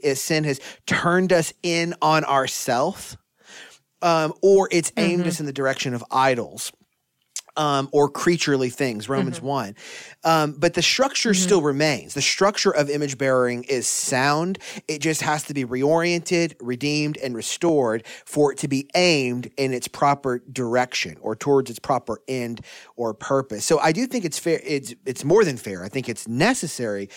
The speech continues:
Speaker 1: both biblically and existentially, to say that every person who is, from conception to when they die, is an image bearer of God structurally.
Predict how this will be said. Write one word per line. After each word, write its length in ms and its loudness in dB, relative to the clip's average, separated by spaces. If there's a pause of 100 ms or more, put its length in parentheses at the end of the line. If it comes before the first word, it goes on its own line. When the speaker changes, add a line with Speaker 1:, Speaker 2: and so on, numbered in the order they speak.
(180)
Speaker 1:
both 220 0
biblically 640 0
and 420 -4
existentially, 840 -2 (240)
to 100 -8
say 300 0
that 260 -6
every 360 4
person 440 -2
who 220 -4
is, 440 0 (220)
from 180 -6
conception 680 -2 (240)
to 100 -2
when 220 0
they 160 0
die, 420 0 (340)
is 200 -2
an 80 -4
image 400 -2
bearer 360 0
of 280 -4
God 420 -4
structurally. 880 0